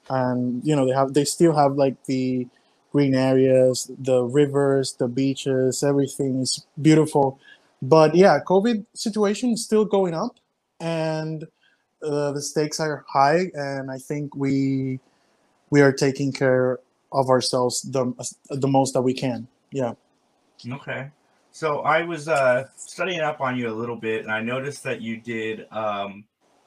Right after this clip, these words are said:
Speaker 2: you were part of the Actors Studio?
Speaker 1: Yeah, the Actors Studio, yeah.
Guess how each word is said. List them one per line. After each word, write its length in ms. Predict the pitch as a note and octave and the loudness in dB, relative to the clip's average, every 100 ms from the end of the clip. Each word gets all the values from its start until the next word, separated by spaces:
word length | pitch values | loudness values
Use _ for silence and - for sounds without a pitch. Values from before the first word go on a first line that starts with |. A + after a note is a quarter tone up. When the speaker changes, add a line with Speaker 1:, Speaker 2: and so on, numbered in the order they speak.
| - C3 | -18 -8
Speaker 2:
you 120 | C#3 | -6
were 120 | C#3 | -6
part 240 | - D#3 C3+ | -2 -2 -2
of 60 | |
the 160 | B2+ B2+ | -6 -2
Actors 840 | B2 C3+ - C#3+ C3 C3 B2 - - _ _ _ _ _ _ _ | -2 -2 -6 -4 -2 -4 -8 -20 -20 _ _ _ _ _ _ _
Studio? 720 | - C#3+ C#3+ D#3+ F3+ A3+ - - | -16 -10 -8 -8 -8 -8 -10 2
Speaker 1:
Yeah, 420 | E3 G#3 D3 A2+ | 6 8 6 2
the 100 | C#3+ | 0
Actors 300 | D3 E3+ F3 | -2 -2 -6
Studio, 360 | - E3+ F3+ F3+ | -2 2 4 4
yeah. 280 | D#3+ C3+ | 4 2